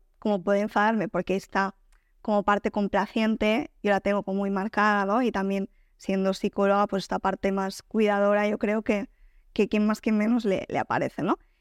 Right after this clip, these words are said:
Y entonces para mí fue como muy reveladora esa sesión, ¿no? Donde quizá, pues, yo siendo como más complaciente, más niña buena, pues tenía como más ese discurso de: "Yo no puedo enfadar", o "No seas contestona",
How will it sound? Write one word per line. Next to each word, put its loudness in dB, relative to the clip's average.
Y 0
entonces 2
para 0
mí 0
fue -4
como -2
muy -2
reveladora -2
esa -4
sesión, -2
¿no? 2
Donde 2
quizá, 0
pues, -6
yo 0
siendo -2
como -4
más -4
complaciente, 2
más 0
niña 0
buena, 2
pues -4
tenía 0
como 2
más 0
ese 2
discurso -2
de: 0
"Yo -4
no 0
puedo 2
enfadar", 0
o -2
"No -4
seas -2
contestona", 0